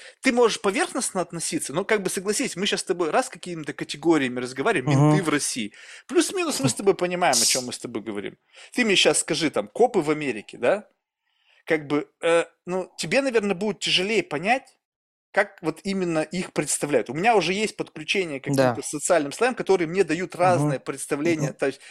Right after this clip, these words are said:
Speaker 1: причем, как бы, ну, блин, опять в России все смотрят американские фильмы, там достаточно красочно проиллюстрированы, какими могут быть копы, да?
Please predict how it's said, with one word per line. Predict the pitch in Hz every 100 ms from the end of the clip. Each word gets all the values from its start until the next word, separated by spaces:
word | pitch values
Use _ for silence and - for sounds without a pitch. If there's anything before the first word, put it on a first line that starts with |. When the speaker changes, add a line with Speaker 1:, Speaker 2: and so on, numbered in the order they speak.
| -
Speaker 1:
причем, | - 170 -
как | - 123
бы, | 127
ну, | 160 -
блин, | 120 113
опять | 123 107
в | 123
России | 120 160 123
все | -
смотрят | 127 131 123 117
американские | 127 131 156 151 - 151
фильмы, | 226 185
там | - 139
достаточно | 127 165 156 - 135
красочно | 143 143 139 135 120
проиллюстрированы, | 131 131 131 160 156 131 127
какими | 131 151 135
могут | 131 127 117
быть | 139 -
копы, | 135 -
да? | 110